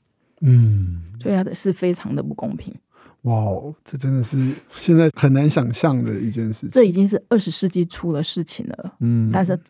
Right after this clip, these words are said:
Speaker 2: 就是还没有办法获得一个女性她该有的一个地位和尊重这样子。
Speaker 1: 嗯，而且我也知道，就是其实过去很多的交响乐团里面是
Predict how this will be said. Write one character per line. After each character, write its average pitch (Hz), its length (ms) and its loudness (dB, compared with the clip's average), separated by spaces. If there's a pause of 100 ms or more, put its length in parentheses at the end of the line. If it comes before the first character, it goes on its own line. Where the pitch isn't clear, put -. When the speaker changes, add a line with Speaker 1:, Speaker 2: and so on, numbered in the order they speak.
Speaker 2:
就 190 160 -2
是 185 40 2
还 185 160 -2
没 190 120 6
有 196 80 4
办 185 180 0
法 165 80 -6
获 170 260 0
得 151 160 -2
一 147 60 -2
个 147 140 -2
女 147 200 0
性 160 320 -2
她 151 200 -4
该 151 200 -2
有 151 220 0
的 - 180 -10
一 - 80 -8
个 127 200 -6 (100)
地 156 160 -4
位 151 160 0
和 131 200 -4
尊 127 260 -8
重 - 240 -10
这 - 80 -14
样 - 60 -16 (120)
子。 - 140 -20 (160)
Speaker 1:
嗯， 143 440 2 (240)
而 196 80 0
且 170 120 4
我 151 160 4
也 117 100 2
知 123 160 -6
道， 123 220 0
就 120 120 -4
是 117 200 -6
其 113 180 -4
实 104 420 -4 (120)
过 151 200 4
去 120 360 0 (180)
很 113 240 -2
多 131 220 0
的 113 220 -2
交 123 220 -4
响 110 240 -4
乐 127 200 0
团 104 360 -6
里 107 40 -4
面 113 280 -2
是 107 240 -4